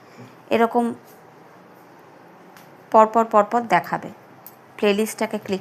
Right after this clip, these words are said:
করবেন, তাহলে এই লাড্ডু গোপাল চ্যানেলে এখনও অবধি যে কটা প্লেলিস্ট ওপেন করা আছে,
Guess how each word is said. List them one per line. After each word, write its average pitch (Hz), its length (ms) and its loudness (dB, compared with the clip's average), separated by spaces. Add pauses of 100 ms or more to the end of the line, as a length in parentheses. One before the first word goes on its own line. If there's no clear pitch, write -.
করবেন, 202 340 -4 (120)
তাহলে 175 200 -6
এই 180 220 -6
লাড্ডু 175 280 -4
গোপাল 190 260 -4
চ্যানেলে 185 500 -4
এখনও 208 480 -6
অবধি 190 240 -8
যে 190 200 -8
কটা 175 220 -8
প্লেলিস্ট 170 460 -6
ওপেন 175 240 -10
করা 175 280 -4
আছে, 180 300 -6